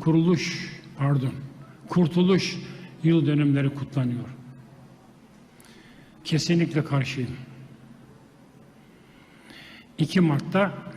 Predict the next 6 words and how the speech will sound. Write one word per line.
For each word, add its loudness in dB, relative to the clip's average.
Rize 2
kurtulmuş. 0
Kim 2
diyor? 0
Üç 4
Mart'ta -2